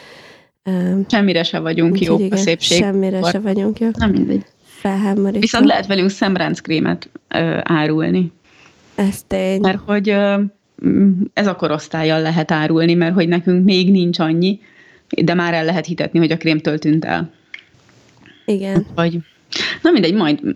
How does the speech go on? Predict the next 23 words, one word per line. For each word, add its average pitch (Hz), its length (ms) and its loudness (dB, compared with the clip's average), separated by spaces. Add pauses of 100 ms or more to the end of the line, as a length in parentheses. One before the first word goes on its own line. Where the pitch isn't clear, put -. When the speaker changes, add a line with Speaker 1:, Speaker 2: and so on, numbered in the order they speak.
(120)
Speaker 2:
akkor 302 220 0
ilyenekbe 143 460 0
fogunk 180 380 0
utazni. 202 580 -2 (320)
Kozmetika. 180 680 -2 (1400)
Speaker 1:
Kozmetika. 202 760 -2 (180)
Ja, 233 220 0
kozmetika. 208 640 -6
Egyébként 269 360 -4
már, 214 180 -2
ha 190 80 -4
itt 190 160 -4
tartunk, 233 380 -2
akkor 214 220 -4
reklámoztatom 220 720 -4
egy 202 100 -4
kicsit - 300 -6
a 185 40 -2
mostani 185 440 -2
kozmetikai 180 580 -4
krémemet, 180 600 -2
amit 196 160 -2
használok. 185 600 -4